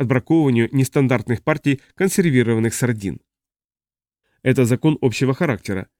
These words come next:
но некоторые его следствия проявляются практически в каждом эксперименте. Почти в каждом, кроме одного. Один из выпускников Карла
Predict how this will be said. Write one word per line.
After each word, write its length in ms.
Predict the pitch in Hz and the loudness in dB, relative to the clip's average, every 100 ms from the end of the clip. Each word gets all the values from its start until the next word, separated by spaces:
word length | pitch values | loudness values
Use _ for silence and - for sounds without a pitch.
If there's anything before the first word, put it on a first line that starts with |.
| _ _ | _ _
но 100 | - | 2
некоторые 460 | 131 120 123 123 120 | 4 4 2 2 2
его 200 | 131 120 | 2 0
следствия 520 | - 139 160 - 110 - _ | 0 -2 -4 -2 -2 -4 _
проявляются 500 | 131 135 170 214 - | -2 0 2 0 -2
практически 520 | - 117 170 139 - | -6 -6 -4 -4 -2
в 80 | 117 | -2
каждом 360 | 135 139 120 - | -2 -2 -2 -4
эксперименте. 760 | - - 120 107 87 - - _ _ _ _ - | -6 0 0 0 -4 -8 -16 _ _ _ _ -6
Почти 280 | - - | -4 -2
в 80 | 131 | -4
каждом, 320 | - 175 190 | -2 0 0
кроме 320 | 180 127 117 117 | 0 0 2 0
одного. 400 | 110 113 87 - _ _ _ _ _ _ | 0 -4 -6 -14 _ _ _ _ _ _
Один 300 | - 123 123 | -4 0 2
из 100 | 117 | 2
выпускников 600 | 113 123 120 - 139 127 104 | 0 0 0 -2 -2 -2 -2
Карла 340 | 160 151 98 | -2 -2 -4